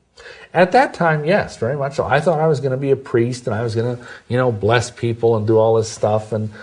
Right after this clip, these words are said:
and be a, be, and, and really, you know, for a large part of, even in, once I got into the full-blown occult slash witchcraft part of my, uh, life, we were very altruistic. We were, we were healers. We were working to help people.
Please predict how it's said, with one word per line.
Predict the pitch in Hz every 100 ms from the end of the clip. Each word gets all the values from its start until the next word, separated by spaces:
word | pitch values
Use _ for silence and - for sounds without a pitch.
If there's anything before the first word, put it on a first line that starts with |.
| - -
and | 107 104
be | 113 110
a, | 107
be, | 98 107 107 104 92
and, | 120
and | 135 147
really, | 160 226 156
you | 156 127
know, | 127 120
for | 120 123 107
a |
large | 104 107 113 120 -
part | 127 123
of, | 101
even | 113 113
in, | 113 113 110
once | 110 104 120
I | 110
got | 107 104 107 - - - -
into | 113 98
the | 101
full-blown | 95 - 123 110 101 110 113 107
occult | 95 - - 117 117
slash | - 113 95 95
witchcraft | 104 110 - 107 98 -
part | 110 95
of | 92
my, | 92 92 87
uh, | 98 85 92 - - -
life, | - 214 131 - 110
we | 127
were | 143 117
very | 101 110 139
altruistic. | 98 107 101 - 98 - 110 104
We | 107 98
were, | 107 98 107 -
we | 98
were | 98
healers. | 95 - 120 117 117 104
We | 98
were | 92
working | 101 104 117
to | 104
help | 92 110 -
people. | 101 82 95 123